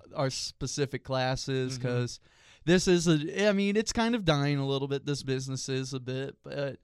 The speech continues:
Speaker 2: Hmm.
Speaker 1: I, I think just, you just gotta go out and find the br-, people who are interested in it, and
Speaker 2: I'm
Speaker 1: then
Speaker 2: sure
Speaker 1: as
Speaker 2: there's
Speaker 1: soon as
Speaker 2: plenty
Speaker 1: you
Speaker 2: of people,
Speaker 1: do,
Speaker 2: yeah.
Speaker 1: and then as soon as you do find those people, you just gotta get 'em hooked on it, and so that's
Speaker 2: For
Speaker 1: what
Speaker 2: sure.
Speaker 1: we try to do, is just get the students hooked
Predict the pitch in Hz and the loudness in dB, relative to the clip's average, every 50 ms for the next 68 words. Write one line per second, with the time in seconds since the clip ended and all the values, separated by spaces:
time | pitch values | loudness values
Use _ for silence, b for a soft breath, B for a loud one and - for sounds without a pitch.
0 | B B 123 110 110 107 - - 139 147 147 147 139 143 143 147 143 - 165 147 | B B -12 -12 -12 -14 -8 -4 -2 0 0 0 0 -2 -2 -2 -2 -2 -4 -4
1 | - - 127 - - - _ _ _ _ _ 135 135 147 135 - - - - - | -4 -8 -14 -18 -20 -20 _ _ _ _ _ -6 -4 -4 -4 -4 -6 -8 -10 -14
2 | _ _ 117 156 147 135 151 143 - - 143 131 131 131 131 127 123 123 127 127 | _ _ -8 -8 -4 -4 -4 -4 -2 -2 -2 -2 0 0 0 0 -2 -2 -4 -8
3 | 117 - 131 127 123 123 127 123 123 123 131 - - - 147 135 127 135 131 127 | -6 -4 -2 -2 -2 -4 -6 -6 -6 -6 -6 0 2 2 4 4 2 2 2 0
4 | 120 117 117 120 127 127 127 131 135 143 139 - - 151 143 147 147 147 156 156 | -2 -4 -4 -4 -6 -6 -4 -4 -4 -4 -4 -4 -4 -4 -4 -2 -4 -4 -6 -8
5 | - - 143 131 135 135 127 127 - 113 147 151 143 127 110 123 123 117 110 127 | -8 -8 -6 -6 -4 -4 -4 -4 -4 -4 -2 -2 -2 -4 -4 -6 -8 -6 -4 -4
6 | 131 135 139 139 139 98 95 98 95 95 101 98 B B B - - 139 147 147 | -2 -2 -2 -2 -4 -6 -8 -12 -12 -14 -16 -16 B B B -6 -4 -2 -2 -2
7 | 139 127 - - 165 175 170 143 127 131 127 120 123 131 131 123 - 143 135 131 | -2 -2 -4 -2 0 2 2 2 0 -2 -6 -4 -4 -4 -4 -4 -4 -4 -4 -4
8 | 135 135 135 131 131 - - 135 131 131 - 131 127 123 123 120 - - _ - | -4 -4 -4 -4 -4 -4 -4 -4 -4 -2 -2 -4 -4 -4 -4 -8 -10 -14 _ -6
9 | 143 139 131 123 131 127 - - 135 127 120 123 120 123 123 117 110 110 - 120 | -4 -4 -4 -4 -6 -8 -6 -4 -4 -4 -4 -4 -4 -4 -4 -4 -4 -4 -4 -4
10 | 120 120 - 131 127 123 123 127 127 131 135 135 123 - 131 123 123 143 156 156 | -4 -4 -4 -4 -4 -2 -2 -4 -4 -6 -6 -8 -6 -2 -2 0 4 4 4 4
11 | 117 - 143 135 131 127 123 - 135 131 123 - 131 123 120 117 120 113 113 120 | 4 2 2 2 2 2 2 2 2 2 4 4 2 2 2 2 2 2 2 2
12 | 123 123 120 113 - 127 127 - - - 127 123 - _ 131 123 - - - 127 | 4 4 2 2 0 -2 -4 -4 -4 -6 -6 -6 -6 _ -6 -6 -6 -6 -6 -6
13 | 120 120 120 - - 117 117 117 - _ - | -6 -6 -8 -8 -6 -6 -6 -6 -8 _ -20